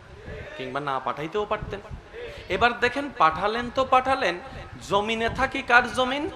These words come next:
আল্লাহর জমিন। কার দেওয়া নিঃশ্বাস? আল্লাহর দেওয়া নিঃশ্বাস। কার দেওয়া রিজিক খেয়ে বেঁচে আছি?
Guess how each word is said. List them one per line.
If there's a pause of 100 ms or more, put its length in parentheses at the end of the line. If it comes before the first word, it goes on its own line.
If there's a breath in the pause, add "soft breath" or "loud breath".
(160)
আল্লাহর (100)
জমিন। (320)
কার
দেওয়া
নিঃশ্বাস? (100)
আল্লাহর
দেওয়া
নিঃশ্বাস। (220)
কার (100)
দেওয়া
রিজিক
খেয়ে
বেঁচে
আছি?